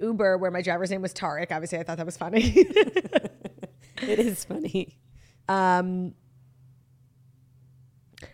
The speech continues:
Speaker 1: oh, I have a covid test result that I screenshotted, and the physician's name was Doctor Tarek. Um,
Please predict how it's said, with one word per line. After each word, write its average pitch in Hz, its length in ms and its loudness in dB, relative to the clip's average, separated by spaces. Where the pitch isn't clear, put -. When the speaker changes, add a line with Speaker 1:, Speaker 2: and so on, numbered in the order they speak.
Speaker 1:
oh, - 80 2
I - 20 6
have 240 100 2
a 233 40 -2
covid 277 380 0
test 175 480 -2
result 175 440 -4
that 170 80 -2
I 165 60 -4
screenshotted, 165 680 -4
and 175 160 -6
the 170 60 -8
physician's 175 400 -6
name 165 140 -4
was 165 140 -8
Doctor 165 320 -6
Tarek. 143 480 -4
Um, 202 520 6